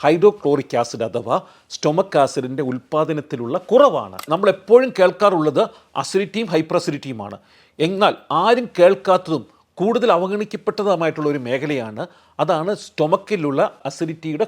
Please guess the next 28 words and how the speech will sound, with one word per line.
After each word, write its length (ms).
കുറവ്. 380
അതിന് 200
പറയുന്ന 280
പേരാണ് 260
ഹൈപ്പോ 340
അസിഡിറ്റി 420
എന്നുള്ളത്. 360
സ്റ്റൊമക് 380
ആസിഡ് 300
കുറവ് 280
കാരണമുള്ള 540
പ്രോട്ടീൻ 420
ദഹിക്കാത്ത 380
പ്രശ്നങ്ങളും 480
അതിനെ 280
തുടർന്നുണ്ടാകുന്ന 680
സ്കിൻ 260
അലർജിയും 480
ബുദ്ധിമുട്ടുകളും 680
ട്രീറ്റ് 320
ചെയ്യാൻ 240
നിങ്ങൾ 140
ഏറ്റവും 360
കൂടുതൽ 300
ചെയ്യേണ്ട 280
ഒരു 160
കാര്യം 300
ഈ 40